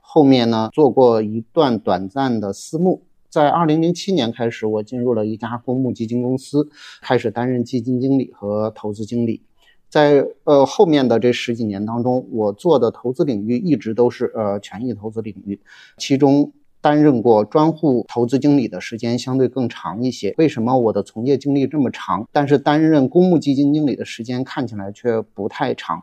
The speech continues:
就是这么一个原因。实际上，我在更长的时间里担任的是企业年金的投资经理。大家都知道，企业年金也是养老金性质。在我担任企业年金投资经理的时期，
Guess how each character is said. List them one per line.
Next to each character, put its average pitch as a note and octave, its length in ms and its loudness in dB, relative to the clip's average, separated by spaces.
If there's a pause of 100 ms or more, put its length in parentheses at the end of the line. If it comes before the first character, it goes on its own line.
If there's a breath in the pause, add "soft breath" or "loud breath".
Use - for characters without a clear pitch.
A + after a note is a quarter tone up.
就 C3 160 4
是 B2+ 120 0
这 C3 80 -4
么 A#2+ 100 -2
一 G2 100 -8
个 G#2 100 -6
原 G2+ 280 -8
因。 A2+ 120 -8 (100)
实 - 180 -6
际 F#3 100 6
上， D3+ 320 0
我 A2+ 160 4
在 D3+ 160 2
更 F3+ 200 2
长 G#2+ 200 -6
的 A#2+ 80 0
时 - 160 -8
间 A#2+ 240 -2
里 A2 220 -6
担 C3+ 180 2
任 C3+ 180 2
的 G#2 140 0
是 - 320 -4
企 - 260 -8
业 G#2 120 -2
年 A2+ 280 -4
金 D3 200 4
的 A#2 240 0 (160)
投 G2+ 160 -10
资 A2 120 -12
经 A2+ 220 -4
理。 G#2+ 140 -6 (340)
大 D#3 100 2
家 D#3 140 2
都 D#3+ 160 4
知 D#3+ 80 -2
道， C3+ 240 2
企 - 220 -6
业 G#2 60 -2
年 A2+ 260 -2
金 D#3+ 200 4
也 G#2+ 160 2
是 A#2 360 0
养 G#2+ 160 -4
老 A2 120 -2
金 B2+ 220 -2
性 B2 260 -2
质。 G2+ 160 -12
在 E3 200 2
我 A2 240 4
担 D3+ 200 2
任 D#3+ 160 6
企 C3 220 -4
业 G#2+ 80 0
年 A2+ 240 -2
金 D#3 100 2
投 C#3 200 -2
资 D3 100 2
经 D#3+ 220 0
理 A#2+ 100 0
的 F2+ 100 -10
时 - 220 -14
期， A#2+ 320 -6